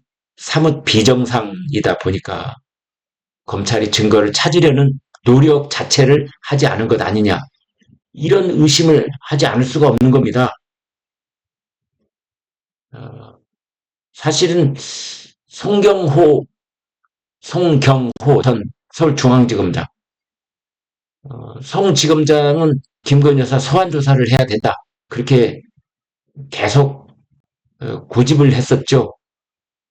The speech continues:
어, 그런데 지난 오월에 전격적으로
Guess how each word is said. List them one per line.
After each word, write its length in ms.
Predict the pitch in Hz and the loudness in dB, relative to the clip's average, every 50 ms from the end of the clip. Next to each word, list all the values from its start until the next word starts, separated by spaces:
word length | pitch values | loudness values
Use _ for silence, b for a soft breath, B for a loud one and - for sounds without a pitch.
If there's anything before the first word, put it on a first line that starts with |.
| _ _ _ _ _ _ | _ _ _ _ _ _
어, 120 | - - | -12 -4
그런데 480 | - 139 156 151 139 147 131 113 - - _ _ _ _ _ _ _ _ _ _ | -2 0 0 2 2 2 2 0 -2 -10 _ _ _ _ _ _ _ _ _ _
지난 260 | - - 135 139 127 110 | 0 2 2 4 4 4
오월에 500 | 117 127 131 127 120 110 101 - - - | 4 4 4 4 2 2 0 -4 -4 -4
전격적으로 640 | - - - 127 - 139 135 - 135 123 101 | -2 0 0 2 2 0 -2 -2 -2 -2 -4